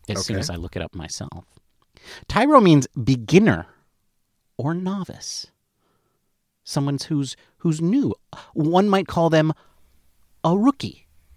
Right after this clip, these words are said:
Speaker 1: So I thought we could talk about how all of the rookies are doing, right? 'Cause we got all these exciting rookies on the team. You know, we've talked about it a bunch, and I thought it was also clever because we got a guy whose name is Tyro.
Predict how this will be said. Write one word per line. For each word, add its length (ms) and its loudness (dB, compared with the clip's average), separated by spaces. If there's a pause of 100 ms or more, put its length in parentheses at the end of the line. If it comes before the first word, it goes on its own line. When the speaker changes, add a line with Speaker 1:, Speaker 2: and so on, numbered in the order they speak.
(920)
Speaker 1:
So 140 4
I 80 8
thought 160 4
we 80 4
could 160 4
talk 260 -6
about 260 4
how 260 4
all 260 2
of 80 -4
the 80 0
rookies 380 -2
are 80 -4
doing, 280 -10
right? 160 0
'Cause 120 -6
we 80 -2
got 120 4
all 120 8
these 160 2
exciting 360 0
rookies 320 2
on 140 4
the 80 2
team. 480 0
You 80 2
know, 60 2
we've 120 0
talked 280 2
about 200 2
it 120 0
a 20 2
bunch, 340 0
and 80 -2
I 60 0
thought 160 2
it 40 4
was 120 2
also 300 2
clever 420 -6
because 300 -4
we 80 -4
got 200 -4
a 60 -4
guy 320 -4
whose 260 -6
name 440 0
is 160 -2
Tyro. 580 -2